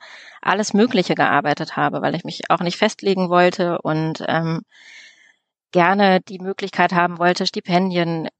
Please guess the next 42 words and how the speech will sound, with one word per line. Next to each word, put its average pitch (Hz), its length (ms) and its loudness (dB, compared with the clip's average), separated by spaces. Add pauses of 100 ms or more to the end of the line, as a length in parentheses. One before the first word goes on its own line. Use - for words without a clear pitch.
(160)
anzunehmen, 175 600 0
wenn 170 140 2
ich 180 80 -4
mal 170 140 2
eins 170 200 2
bekommen 226 440 0
habe 185 180 -2
und 170 140 -8
dann 165 100 -2
eben 170 220 0
auch, 170 200 2
die 175 140 -6
haben 175 80 -4
mich 175 140 -10
nach 175 140 -6
Polen 202 420 2
und 175 160 -6
Rumänien 180 460 2
und - 120 -6
so 180 80 -4
geführt, 180 320 -6
das - 160 -6
war 175 300 4
immer 180 200 0
prima 214 460 0
und 180 240 -6
mit 170 100 -6
einem 170 100 -6
festen 185 320 -4
Job - 220 -2
wäre 175 120 2
das 180 340 -2
nicht 202 260 -6
gegangen 185 460 2
und 202 140 -4
das 185 160 -4
hat - 200 -6
sich - 240 -10
relativ 196 460 0
lange 190 240 0
so 185 140 -4
erhalten, 180 560 0